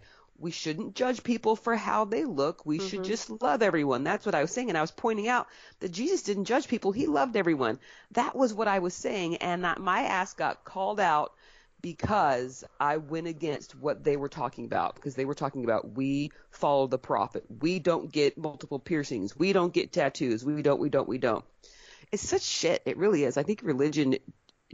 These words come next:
Speaker 1: in general is just so controlling and damaging. It was for me, at least. So, yeah, that was the story you were thinking about, I think. So.
Speaker 2: Yes, it was. Um, and it, what's funny is, um, when you bring up the point of don't judge for how people look, I actually
Speaker 1: Mm-hmm.
Speaker 2: worked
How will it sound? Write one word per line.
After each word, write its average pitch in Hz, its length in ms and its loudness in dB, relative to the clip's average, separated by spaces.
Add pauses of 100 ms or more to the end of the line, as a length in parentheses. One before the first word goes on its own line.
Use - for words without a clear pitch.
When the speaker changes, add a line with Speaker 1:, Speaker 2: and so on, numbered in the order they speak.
(160)
Speaker 1:
in 156 160 4
general 135 520 4
is 123 120 -2
just - 320 -6
so 156 140 4
controlling 143 520 0
and 113 100 0
damaging. 117 460 2
It 113 100 -2
was 226 220 2
for 123 160 -12
me, 127 120 2
at 82 120 -2
least. - 260 -4
So, - 260 0 (260)
yeah, 139 140 2
that 185 200 4
was 190 100 -6
the 170 100 -10
story 151 420 -10
you 135 100 -6
were 127 80 -6
thinking 127 280 -10
about, 104 220 0
I 92 100 -4
think. 95 320 -8
So. - 80 -8
Speaker 2:
Yes, 220 500 4
it 214 180 2
was. 185 640 6
Um, 196 380 4
and 214 160 2
it, 208 80 2
what's 220 240 0
funny 254 400 2
is, 190 200 -2
um, 185 260 0
when 190 120 0
you 202 60 -2
bring 208 280 -2
up 196 320 -2
the 180 60 -10
point 185 260 -4
of 170 100 -8
don't 185 260 -2
judge 175 340 -4
for 175 340 -6 (300)
how 185 180 -2
people 170 340 -10
look, 202 420 -2 (320)
I 240 180 4
actually 339 340 0
Speaker 1:
Mm-hmm. 220 100 -4
Speaker 2:
worked 240 300 0